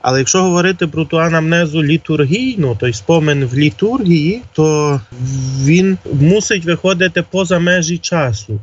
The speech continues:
Так? Бо якщо би був той спомин тільки людською справою, то він би не вийшов поза межі часу, а, е, залишитися в межах часу, це означає, що це не мати жодної спасительної сили, не мати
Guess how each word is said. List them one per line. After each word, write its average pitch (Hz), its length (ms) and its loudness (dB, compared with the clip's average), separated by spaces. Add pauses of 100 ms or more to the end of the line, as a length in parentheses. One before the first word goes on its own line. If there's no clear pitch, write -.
(120)
Так? 170 300 -2
Бо 170 160 2
якщо 175 320 2
би 190 160 0
був 175 240 0
той 185 180 2
спомин 190 440 0
тільки 180 300 -2
людською 220 640 -2
справою, 165 800 -2 (280)
то 175 580 2
він 185 300 -2
би 214 100 2
не 208 140 0
вийшов 202 420 0
поза 185 320 0
межі 185 400 2
часу, 170 760 -2
а, 165 380 2 (140)
е, 160 220 2
залишитися 185 720 0
в 180 60 2
межах 175 440 0
часу, 190 400 -2
це 170 120 -4
означає, 170 500 0
що 151 160 0
це 165 120 -2
не 160 80 0
мати 175 320 2
жодної 170 380 2
спасительної 156 1000 0
сили, 123 440 -2
не 123 120 -6
мати 147 420 -2